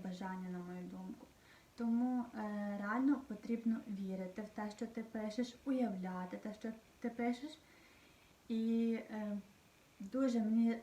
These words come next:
м, подобається, коли ще протягом дня, наприклад, ви не лише записали і забули за ці с-, за ці думки, а ви ще їх стараєтесь уявляти, ем, як ви вже їх, м, здобули, як ваші бажання здійснилися.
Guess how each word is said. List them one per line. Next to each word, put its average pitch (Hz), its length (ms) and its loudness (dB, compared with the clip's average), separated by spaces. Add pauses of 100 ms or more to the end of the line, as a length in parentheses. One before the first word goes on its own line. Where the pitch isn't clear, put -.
(120)
м, 208 220 0
подобається, 226 680 2
коли 226 280 0
ще 214 240 0 (880)
протягом 233 420 2
дня, 202 420 -2
наприклад, 208 460 -4
ви 269 80 4
не 320 80 8
лише 254 320 2
записали 196 520 -2
і 196 60 -2
забули 196 340 -4
за 190 100 -6
ці 208 120 -10
с-, - 200 -14 (160)
за 208 220 -6
ці 202 340 -6 (100)
думки, 202 340 -6 (460)
а 226 60 -2
ви 262 140 2
ще 269 160 0
їх 262 160 2
стараєтесь 247 680 -2
уявляти, 220 720 0 (600)
ем, 208 360 0 (120)
як 226 180 -2
ви 240 120 8
вже 247 180 8
їх, 233 220 4 (420)
м, 214 160 0
здобули, 220 680 2
як 208 140 -2
ваші 233 220 2
бажання 220 480 2
здійснилися. 202 880 -4